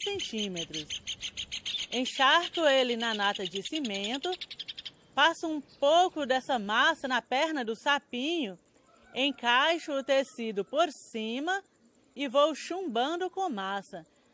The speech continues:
Assim, a calça fica bem natural. Quero mandar um grande abraço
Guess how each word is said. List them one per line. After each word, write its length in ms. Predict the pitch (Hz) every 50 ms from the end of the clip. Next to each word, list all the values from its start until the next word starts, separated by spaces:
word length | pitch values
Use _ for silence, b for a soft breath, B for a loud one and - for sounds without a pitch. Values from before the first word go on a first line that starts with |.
| b b b b -
Assim, 760 | 240 311 320 294 - - - 269 285 320 339 311 262 208 - b b b b b -
a 200 | - 233 254 247
calça 480 | - - 269 285 302 302 - - 277
fica 320 | 254 - 302 302 - 311 269
bem 320 | 196 185 240 277 330 349
natural. 720 | 359 349 349 349 - 349 320 226 190 170 165 156 156 156 160 _ _ _ _ _ _ _ _ _ _ _ _ _ _ _ _ _ _ _ _ _ _ _ _ _ _ _ _ _ _ _ _ _ _ _ _ _ _ _ _ _ _ _ _ _ _ _ _ _
Quero 280 | - 233 262 294 320 311
mandar 380 | 311 311 285 247 285 294 277
um 80 | 277 247
grande 300 | 233 277 339 359 320 311
abraço 760 | 285 233 190 214 214 226 247 302 339 320 - 359 359 370 349